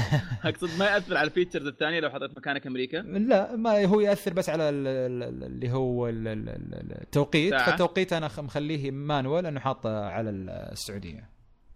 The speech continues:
Speaker 2: صدق، بسوي زيك
Speaker 1: وطبعًا
Speaker 2: شكلي، لأني أبغى حق الأخبار.
Speaker 1: إي، لا، لا، كل الخدمات أنا بالنسبة لي لازم، لأن حتى الآي مسج، الآي مسج ما يشتغل في السعودية، لازم تحطه على اليونايتد ستيتس.
Speaker 2: آه، لا، أنا شغال معي.
Speaker 1: لا،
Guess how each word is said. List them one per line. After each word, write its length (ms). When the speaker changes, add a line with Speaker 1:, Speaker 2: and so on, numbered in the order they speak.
Speaker 2:
صدق، 280
بسوي 280
زيك 100
Speaker 1:
وطبعًا 200
Speaker 2:
شكلي، 240
لأني 220
أبغى 180
حق 60
الأخبار. 520
Speaker 1:
إي، 140
لا، 100
لا، 60
كل 180
الخدمات 480
أنا 180
بالنسبة 320
لي 120
لازم، 500
لأن 160
حتى 200
الآي 140
مسج، 300
الآي 140
مسج 240
ما 60
يشتغل 220
في 60
السعودية، 420
لازم 320
تحطه 340
على 180
اليونايتد 400
ستيتس. 500
Speaker 2:
آه، 200
لا، 180
أنا 100
شغال 420
معي. 200
Speaker 1:
لا، 320